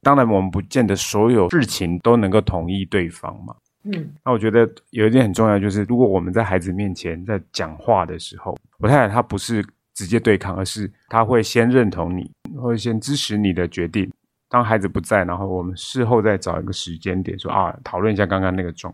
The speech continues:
Speaker 1: 况。
Speaker 2: 嗯哼。
Speaker 1: 觉得可能太过，或者是可以再稍微调整一下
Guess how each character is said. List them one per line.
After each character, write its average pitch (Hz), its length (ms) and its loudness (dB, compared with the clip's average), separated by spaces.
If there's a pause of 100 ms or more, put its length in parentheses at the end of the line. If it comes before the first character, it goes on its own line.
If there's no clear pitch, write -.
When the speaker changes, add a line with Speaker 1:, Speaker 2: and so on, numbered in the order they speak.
Speaker 1:
况。 - 220 -14 (240)
Speaker 2:
嗯 185 200 -8
哼。 190 240 -8
Speaker 1:
觉 107 140 -2
得 - 80 4
可 104 240 2
能 107 360 0 (120)
太 127 220 -2
过， 123 320 6
或 110 160 -2
者 107 80 -4
是 104 380 -8 (380)
可 - 140 -4
以 110 40 -2
再 110 140 0
稍 107 200 2
微 95 140 0
调 87 220 -4
整 85 180 -12
一 92 160 -18
下 - 220 -14